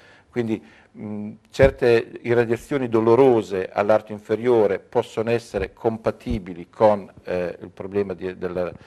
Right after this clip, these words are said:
con la coxartrosi. Ci sono altre situazioni, anche queste abbastanza tipiche delle persone più anziane,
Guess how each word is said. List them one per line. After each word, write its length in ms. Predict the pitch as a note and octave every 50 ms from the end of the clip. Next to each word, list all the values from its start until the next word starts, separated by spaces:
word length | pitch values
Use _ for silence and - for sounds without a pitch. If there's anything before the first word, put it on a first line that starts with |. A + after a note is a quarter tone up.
| _ _ _
con 140 | - G#2
la 80 | F#2 F2+
coxartrosi. 920 | - - G2 - - - F#2+ F2 - - - G#2 F#2+ E2+ F2 F2 A#2 C#3+ - _ _ _ _ _ _ _ _ _ _ _ _ _ _ _ _ _
Ci 100 | - -
sono 240 | B2+ - - G3 E3
altre 220 | E3 F3+ - F3 C#3+
situazioni, 880 | - B2+ - - C#3 A#2+ - - - D#3+ D3 B2 A2 G#2 G2 F#2+ F2+ - _ _ _ _ _ _ _
anche 240 | - A2 G#2 - A2+
queste 400 | - - C#3 C3+ C3 B2 - A2
abbastanza 640 | G2+ - - - G#2 G#2+ - - C3 C3+ - - A2
tipiche 400 | - - C#3 B2 - G#2+ - G#2
delle 140 | F#2+ G2 G2+
persone 400 | - G#2 G2+ - - B2 A2+ G2
più 160 | - - G2+
anziane, 680 | G2 G2 - - G#2+ G2+ F2+ F2 E2+ F2+ G#2+ C3 D#3+